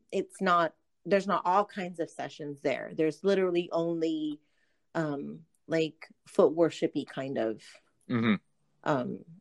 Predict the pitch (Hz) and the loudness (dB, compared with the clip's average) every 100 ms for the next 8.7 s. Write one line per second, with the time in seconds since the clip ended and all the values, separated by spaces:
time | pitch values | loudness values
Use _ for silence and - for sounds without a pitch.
0 | _ 147 175 160 139 156 202 262 254 233 | _ 6 8 8 6 8 10 8 8 4
1 | 240 226 214 208 196 170 160 - 160 147 | 4 4 4 4 2 0 0 -4 -4 -2
2 | 147 131 131 127 - _ 196 - 202 170 | -4 -6 -8 -10 -14 _ -10 0 0 2
3 | 190 175 175 151 165 165 160 156 156 151 | 0 0 2 2 2 2 2 2 2 -2
4 | 160 156 156 151 151 151 _ _ _ 165 | -2 -2 -4 -8 -8 -12 _ _ _ -6
5 | 170 147 131 131 _ 139 135 127 127 170 | -4 -4 -8 -12 _ -8 -6 -4 0 2
6 | 165 175 160 156 190 185 175 - 269 226 | 4 4 6 6 6 2 0 -2 2 6
7 | 208 196 190 185 175 170 170 - 185 185 | 6 4 -2 -4 -4 -6 -6 -4 -4 -2
8 | 170 165 165 156 151 143 147 | -4 -4 -4 -4 -4 -6 -10